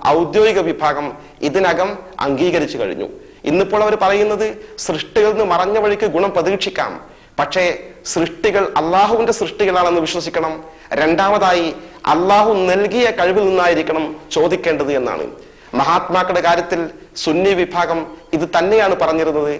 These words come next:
അവർ അള്ളാഹുവിന്റെ സൃഷ്ടികളാണെന്ന് വിശ്വസിക്കണം, അള്ളാഹു നൽകിയ കഴിവിൽ നിന്നായിരിക്കണം ചോദിക്കേണ്ടത്. ഈ രണ്ടു പാതികൾ അംഗീകരിച്ചാൽ സൃഷ്ടികളോട് മറഞ്ഞ വഴിക്ക്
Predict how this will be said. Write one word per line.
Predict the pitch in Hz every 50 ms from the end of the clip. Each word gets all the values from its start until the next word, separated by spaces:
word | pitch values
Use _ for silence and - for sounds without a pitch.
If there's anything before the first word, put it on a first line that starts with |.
| - - - -
അവർ | - 139 151 151
അള്ളാഹുവിന്റെ | 156 175 185 190 196 190 180 185 -
സൃഷ്ടികളാണെന്ന് | 160 156 - - 190 185 180 180 175 175 170 151
വിശ്വസിക്കണം, | 147 - 160 - 170 170 180 165 160 160 - - - - - - - - -
അള്ളാഹു | 147 160 180 190 208 208 226 208
നൽകിയ | 196 202 208 180 226 214 -
കഴിവിൽ | 202 180 196 208 233 233
നിന്നായിരിക്കണം | 226 220 208 202 196 190 190 202 185 185 185
ചോദിക്കേണ്ടത്. | 185 170 180 180 175 185 180 170 160 160 160 165 143 - - - - - - - 139
ഈ | 175 185 170
രണ്ടു | 160 180 185 208 196 180
പാതികൾ | 175 175 165 170 160 170 165 156 - - - 135
അംഗീകരിച്ചാൽ | 151 170 180 196 190 190 190 190 190 - 185 175 175 160 - - - - - - - - -
സൃഷ്ടികളോട് | 165 156 156 156 - 233 214 208 202 190 190 190 190 175 165
മറഞ്ഞ | 165 175 190 208 214 196
വഴിക്ക് | 196 180 190 190